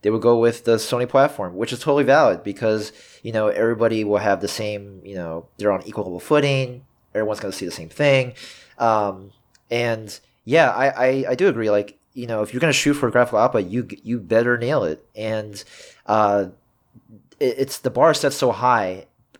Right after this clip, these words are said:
and if, but if you were gonna do something like Kena, um, you, you're, you're, you're, you're exploring uncharted territory in terms of, like, the i-, art styles you can put, like, whether it's, like, with s-, softer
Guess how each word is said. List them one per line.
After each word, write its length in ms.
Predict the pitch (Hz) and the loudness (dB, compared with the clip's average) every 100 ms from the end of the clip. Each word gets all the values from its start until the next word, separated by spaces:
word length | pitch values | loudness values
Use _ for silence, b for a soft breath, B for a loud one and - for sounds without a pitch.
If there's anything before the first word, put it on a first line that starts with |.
| _ - | _ -6
and 420 | 120 117 107 110 _ | -4 -4 -8 -16 _
if, 480 | 135 127 - - - - | -6 -6 -16 -20 -16 0
but 120 | 139 | 2
if 120 | 127 120 | 2 2
you 120 | 156 | 4
were 100 | 156 | 4
gonna 140 | 135 | 4
do 140 | 123 131 | 2 -2
something 280 | 127 123 | -2 -4
like 260 | 113 101 98 | -2 -2 -4
Kena, 500 | - 95 107 92 92 B B B B - | -8 -2 -2 -2 -6 B B B B -2
um, 500 | 120 110 104 98 98 _ | 2 2 0 -6 -20 _
you, 720 | 113 117 131 131 127 127 - - _ _ _ | -6 0 0 2 0 -2 -4 -10 _ _ _
you're, 300 | 127 123 123 | -2 0 0
you're, 260 | 127 123 113 | -2 -6 -8
you're, 180 | 127 127 131 | -12 -12 -10
you're 140 | 143 131 | -6 -4
exploring 480 | - 175 180 160 - _ _ | 0 2 2 0 -12 _ _
uncharted 420 | 127 - 127 113 | -8 -2 -2 0
territory 420 | 135 151 - 107 | -2 -2 0 -2
in 40 | 95 | -2
terms 160 | 117 | -8
of, 60 | 104 | -6
like, 280 | 101 98 - | -6 -6 -6
the 120 | - | -2
i-, 180 | 104 - | -2 0
art 160 | 113 120 | -2 -2
styles 260 | - 101 95 | 0 0 -2
you 60 | |
can 120 | 95 | -12
put, 200 | 87 107 | -6 -2
like, 220 | 101 95 B B B - | -2 -2 B B B -2
whether 280 | 117 117 | 2 4
it's, 160 | 113 113 | 2 0
like, 160 | 101 101 | -2 -2
with 120 | 95 | -6
s-, 200 | - - | -8 -12
softer 720 | - 107 92 - 95 87 87 | -2 -2 -2 -6 -8 -8 -10